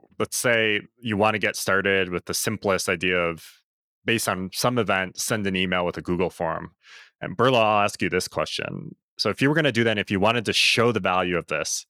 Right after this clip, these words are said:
to your organization, where are some good places to look initially to build that in? Like, would you start with something like GitHub and just, you know, at, send an email with a form once in a while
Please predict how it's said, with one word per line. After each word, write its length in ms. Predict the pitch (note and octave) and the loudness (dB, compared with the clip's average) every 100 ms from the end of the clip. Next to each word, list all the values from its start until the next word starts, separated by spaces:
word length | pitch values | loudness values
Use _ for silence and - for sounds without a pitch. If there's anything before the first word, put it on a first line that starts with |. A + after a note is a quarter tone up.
| _ | _
to 100 | - | -2
your 100 | F#2 | 0
organization, 720 | F2 F2 D#2+ E2 E2 F2 D#2+ E2 _ _ _ _ | 0 -2 -2 -2 -2 -4 -8 -12 _ _ _ _
where 260 | G#2+ C3 | 4 6
are 40 | C#3+ | 6
some 240 | - B2+ | 2 0
good 200 | G#2+ F#2+ | 0 -2
places 680 | - G2 F#2+ G2+ F2 - - _ _ _ | 0 0 2 -2 -4 -6 -8 _ _ _
to 140 | - F#2 | -6 -4
look 540 | E2+ F2+ E2 - - _ _ | 2 2 0 -6 -20 _ _
initially 680 | G2+ F2+ F#2 G2 F2 E2+ - _ | -2 -2 -2 -2 -2 -2 -8 _
to 460 | - F2+ E2 E2 - F#2+ | -4 -2 -2 -4 -6 -2
build 180 | G2+ E2 | -2 0
that 180 | E2+ D#2+ | -2 0
in? 140 | F#2 - _ _ | -4 -6 _ _
Like, 140 | F#2+ | -4
would 140 | F#2+ F2+ | -4 -2
you 80 | F#2+ | -2
start 360 | - G2+ G#2 | 2 2 0
with 260 | A2 F#2+ E2+ | 0 -2 -4
something 360 | - A2+ G2 F#2+ | -6 -6 -4 -2
like 200 | F2 E2 | -4 -2
GitHub 520 | G2 - B2+ C3+ C3 - | -4 0 -2 -2 -6 -10
and 140 | - F#2 | -8 -2
just, 440 | F#2+ F2+ - - _ _ _ _ _ _ | 0 0 -2 -10 _ _ _ _ _ _
you 100 | G#2+ | -4
know, 160 | F2+ D#2 | -2 0
at, 240 | F#2 F#2 - | 0 0 -2
send 220 | G#2+ F2+ | -4 -2
an 80 | F2+ | 0
email 500 | A#2+ A2+ A2 G#2+ G#2 | 2 4 4 2 0
with 120 | G2 | -6
a 40 | G#2 | -2
form 280 | A2+ A2 | 0 0
once 240 | G#2 G2+ - | 0 -2 -2
in 80 | G2+ | 0
a 40 | |
while 600 | F#2+ F#2+ F#2+ F#2+ G2+ | 2 2 2 0 -2